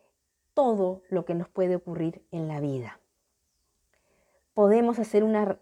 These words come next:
varias reflexiones de esta obra, pero ya el tiempo me ha ganado. Y quiero recomendarles, para terminar, dos libros. En primer lugar, Circe, una novela que escudriña en la personalidad de esta hechicera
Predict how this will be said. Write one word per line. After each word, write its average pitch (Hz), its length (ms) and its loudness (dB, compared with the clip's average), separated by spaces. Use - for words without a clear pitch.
varias 254 460 2
reflexiones 202 800 -2
de 175 300 4
esta 180 340 -2
obra, 147 360 -2
pero 165 180 -4
ya 196 340 2
el 170 180 -6
tiempo 208 640 0
me 165 160 -2
ha 160 100 2
ganado. 151 540 -2
Y 220 100 -8
quiero 359 240 2
recomendarles, 190 920 2
para 170 240 -2
terminar, 180 560 -2
dos 196 300 6
libros. 139 560 -6
En 208 160 0
primer 233 300 0
lugar, 277 420 2
Circe, 190 760 0
una 247 200 2
novela 233 480 4
que 247 120 -4
escudriña 226 840 -2
en 214 80 2
la 180 120 4
personalidad 180 580 2
de 214 140 6
esta 220 220 0
hechicera 226 720 2